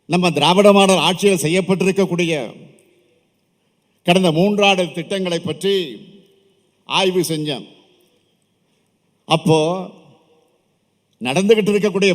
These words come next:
பணிகளை பத்தி கேட்டேன். அதுல சில முக்கியமான சிலவற்றை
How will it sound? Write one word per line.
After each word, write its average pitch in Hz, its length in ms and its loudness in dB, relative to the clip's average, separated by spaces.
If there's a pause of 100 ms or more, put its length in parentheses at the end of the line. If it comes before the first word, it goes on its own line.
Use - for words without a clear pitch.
பணிகளை 180 340 2
பத்தி 165 260 -4
கேட்டேன். 170 460 -8 (1400)
அதுல 180 240 0 (500)
சில 165 120 -8 (100)
முக்கியமான 190 540 -6 (1200)
சிலவற்றை 175 640 -2